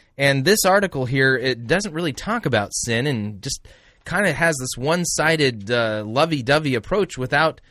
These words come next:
and, and written for victims, not the people who've committed the sin, right? "Oh, are you a victim of a bad relationship? Then God wants to come alongside of you." Uh, I, as a Christian, I, and, and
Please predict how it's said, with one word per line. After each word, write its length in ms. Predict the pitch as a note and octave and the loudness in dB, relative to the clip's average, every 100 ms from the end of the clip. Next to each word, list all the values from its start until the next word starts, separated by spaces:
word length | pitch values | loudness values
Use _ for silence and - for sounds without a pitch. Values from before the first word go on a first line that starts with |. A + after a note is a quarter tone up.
| - - - - - | -14 -14 -18 -14 -4
and, 180 | C3+ C3+ | -4 -4
and 880 | C3+ C3+ C#3+ B2+ A2+ G#2+ A2+ G2 | -6 -2 -2 -2 -6 -12 -12 -14
written 300 | G#2+ B2+ G3 | -12 -8 -6
for 120 | - | -6
victims, 560 | A#2 G#2+ G#3 - F#2 D#2+ G#2+ | -4 0 0 0 -6 -8 -6
not 340 | A#2+ F3+ C#3 | -2 -2 -2
the 140 | B2+ | -6
people 360 | A2+ D3 D#3+ C#3 | -4 -4 -2 -2
who've 200 | C3 B2+ | -2 -2
committed 360 | C#3+ C3 C3+ G2 | 0 0 0 -4
the 60 | |
sin, 360 | - A3+ B3+ G2 | -2 0 0 0
right? 300 | A2 F#3 F#3 _ _ - - | 0 0 -4 _ _ -20 -10
"Oh, 280 | - D#3 F3+ | 0 2 4
are 140 | E3+ D3+ | 4 4
you 200 | F3 F3+ | 4 2
a 60 | |
victim 420 | B2 C#3 D#3+ D#3 | 4 2 2 0
of 100 | D3+ | 0
a 60 | C3+ | 0
bad 220 | A#2+ D3+ | 0 0
relationship? 640 | C3+ C3 C#3 C#3 C3 C#3+ C#3 | 0 0 0 -2 -2 -2 -2
Then 140 | C3+ | -2
God 240 | B2+ D3+ | 0 -2
wants 220 | B2+ C3 - | 0 -2 -2
to 60 | |
come 160 | - C3 | -6 -4
alongside 560 | B2 A#2+ A2+ - A2 G#2 | -2 -2 -4 -2 -2 -2
of 100 | F#2 | -4
you." 200 | F2 D#2+ - - - - - - | -8 -10 -20 -20 -20 -20 -8 -2
Uh, 220 | D#3+ E3+ D#3 - | 0 0 -4 -2
I, 140 | F#3+ - | 0 2
as 200 | D#3+ C3 | 2 2
a 40 | |
Christian, 440 | - B3 - G3 | -4 -2 -2 -4
I, 240 | E3 E3 D#3+ | -2 -2 -2
and, 220 | D3+ D3 | -4 -2
and 160 | C#3 B2+ | -2 -2